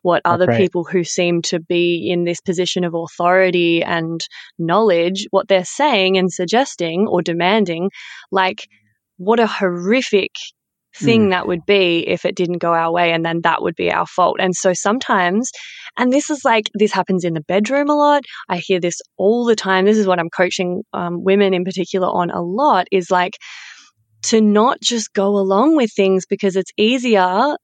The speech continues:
Speaker 1: than making a scene or creating some kind of tension or, um, friction. You know, so many people allow things to be done to their bodies because it's just easier than retracting the, the consent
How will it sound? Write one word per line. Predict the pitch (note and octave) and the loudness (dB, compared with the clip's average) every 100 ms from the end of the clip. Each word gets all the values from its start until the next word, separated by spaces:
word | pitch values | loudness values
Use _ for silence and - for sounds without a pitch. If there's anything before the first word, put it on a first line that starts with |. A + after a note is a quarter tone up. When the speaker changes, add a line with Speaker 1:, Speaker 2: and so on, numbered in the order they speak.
| - | -6
Speaker 1:
than | F#3 F#3 | 0 2
making | F#3+ F#3+ F#3+ F3+ | 2 0 -2 -4
a | |
scene | - F#3 E3+ E3+ F3+ | -2 -2 -2 -2 -4
or | - F3+ E3+ F3 | 0 4 4 2
creating | - F#3+ F3+ F3+ F3+ F3 | 0 2 4 4 2 0
some | F#3 F3 | -2 -2
kind | E3 F3 | -2 -4
of | E3+ - | -4 -8
tension | - F3+ E3+ - F3 E3 E3 | -4 -2 0 -2 -2 -2 -2
or, | - E3+ E3 E3 - - - - | 2 2 2 -2 -10 -18 -20 -6
um, | E3 E3 E3 E3+ - | -2 0 -2 -6 -8
friction. | - F3+ - - - G#3 - - - | -6 -4 -2 -4 -4 -8 -10 -6 0
You | |
know, | F#3 | 2
so | F3+ - G#3+ | 2 2 4
many | A3 G#3+ | 6 4
people | G#3+ G#3 G3+ F#3+ | 4 2 4 2
allow | F3+ E3 F3 | 4 2 0
things | F#3 F3 | 0 -2
to | - | -2
be | F3 | -4
done | E3+ E3+ F3 | -2 -2 -4
to | F#3 | -2
their | F#3 E3 | -2 0
bodies | E3+ E3 E3 E3+ - - - _ | 0 2 2 2 -2 -12 -20 _
because | F3+ - F3 | -2 2 0
it's | E3+ - | 0 -2
just | F3+ E3+ | -4 0
easier | E3+ E3 F3 E3+ | 0 2 2 2
than | E3 E3+ D#3 C#3+ C#3+ _ _ _ | 2 0 0 -2 -6 _ _ _
retracting | F#3 F#3 - G3 F#3 - G3 F3+ E3 | -2 -2 0 -2 -2 0 2 2 0
the, | E3+ E3 E3 - | 2 2 0 -4
the | F3+ | -6
consent | - E3+ E3 D#3+ D#3 G#3+ | -4 -4 -2 -4 -4 -4